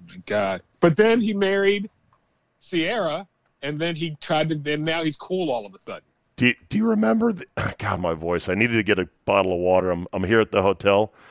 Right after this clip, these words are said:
Speaker 2: There's no bottles of water in the room. I thought I'd be
Speaker 1: Are,
Speaker 2: good, and I didn't go
Speaker 1: are you
Speaker 2: down
Speaker 1: in
Speaker 2: to the front
Speaker 1: Wisconsin?
Speaker 2: desk. I'm in Wisconsin
Speaker 1: Are you in
Speaker 2: right now,
Speaker 1: Wis-,
Speaker 2: yes.
Speaker 1: Wisconsin, okay.
Speaker 2: I think the nine-degree weather has dried out my vocal cords. <laughs>
Speaker 1: It's nine?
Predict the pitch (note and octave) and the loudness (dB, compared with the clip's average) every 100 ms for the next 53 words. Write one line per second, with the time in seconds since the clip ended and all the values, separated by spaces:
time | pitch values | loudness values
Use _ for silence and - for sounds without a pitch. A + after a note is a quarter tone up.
0 | - - _ G#2 G#2+ F2 A2 B2 B2 F#2+ | -20 -20 _ 2 2 4 4 4 4 0
1 | - G#2+ A2 G2+ G#2 G2+ G#2 G2 F#2+ F#2 | 2 4 4 2 2 4 4 4 0 0
2 | F#2 F#2+ G#2 A2 E2+ E2+ A2 G#2+ A2 G#2 | 0 0 0 0 -2 0 2 4 4 2
3 | G#2 A2 G#2+ A2 - - F#2+ E2 A2 G#2+ | 2 4 4 4 -2 0 0 2 0 2
4 | G#2 G#2 - A#3 - A2 A3 G#2 - D#4 | 4 6 4 2 2 2 2 2 2 0
5 | - _ - F#2+ B2 B2 - G#2 A3 E2+ | -8 _ -4 0 0 0 2 2 2 -2
6 | E2+ D#2 D2 C#2 D#2+ E2+ D3 E3+ D#3 C3+ | -4 -4 -6 -6 -4 -2 -2 -4 -4 -6
7 | A#2 G#2+ - B2+ - G2+ F#2 - B2 C#3+ | -12 -12 -10 -8 -6 -8 -4 2 2 4
8 | B2 A#2+ A#2 A#2 G#2+ A2 G2 G2+ F#2+ F2 | 2 4 4 4 2 2 4 4 4 2
9 | - F#2+ F2+ F2 F2 D#2+ D#2 E2 D#2+ D#2 | 2 2 4 4 2 -2 -2 -2 -4 -6
10 | D#2+ D2+ C#2 - _ - - - F#3+ - | -6 -6 -8 -16 _ -10 -6 0 0 0
11 | - F3+ F3+ F3+ F#3+ A3 C#4 D#4+ | 0 4 4 4 2 0 -2 -6